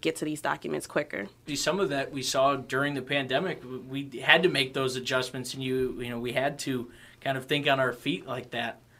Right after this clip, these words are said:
Speaker 2: You know, the other thing is, you have a variety of responsibilities during these council meetings, so talk to us a little bit about what you do,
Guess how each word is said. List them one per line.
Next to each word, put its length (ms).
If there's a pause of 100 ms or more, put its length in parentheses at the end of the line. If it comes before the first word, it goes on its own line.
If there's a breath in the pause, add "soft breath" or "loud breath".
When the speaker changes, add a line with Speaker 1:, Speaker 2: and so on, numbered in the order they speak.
(120)
Speaker 2:
You 120
know, 80
the 140
other 200
thing 260
is, 300 (380 soft breath)
you 260
have 360
a 80
variety 400
of 100
responsibilities 920
during 360
these 220
council 440
meetings, 440
so 160
talk 300
to 80
us 120
a 40
little 140
bit 120
about 320
what 240
you 100
do, 440